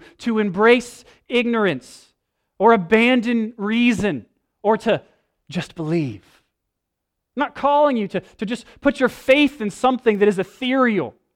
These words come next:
'cause it'll make you feel better. I'm not saying, "Oh, just, just believe in, in old Saint Nick around this time of year because it'll just make everything more sentimental and fun.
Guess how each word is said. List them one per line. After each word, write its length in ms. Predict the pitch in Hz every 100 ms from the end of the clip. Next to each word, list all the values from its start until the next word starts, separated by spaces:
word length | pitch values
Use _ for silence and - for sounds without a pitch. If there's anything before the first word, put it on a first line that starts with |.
| _ _ _ _ _ _
'cause 100 | 185
it'll 140 | 247 254
make 180 | 240 220
you 80 |
feel 460 | - - - 240 226
better. 360 | 180 151 110 - _ _ _ _ _
I'm 40 | 247
not 80 |
saying, 160 | - 247 -
"Oh, 100 | 277
just, 340 | 185 302 - - -
just 260 | 233 -
believe 680 | 262 240 233 294 294 262 214
in, 100 | 220 - -
in 100 | 233
old 180 | 254
Saint 340 | - - 277 254
Nick 500 | 285 254 - - - _ _ _ _ _ _
around 220 | 202 233
this 120 | 247 -
time 260 | 262 262
of 40 | 247
year 160 | 262
because 300 | 220 220 196 - - -
it'll 160 | 262
just 160 | 233 -
make 180 | 214 208
everything 380 | 202 196 196 180
more 140 | 165
sentimental 640 | - 170 139 139 247 240 -
and 160 | 156 127
fun. 340 | - 226 220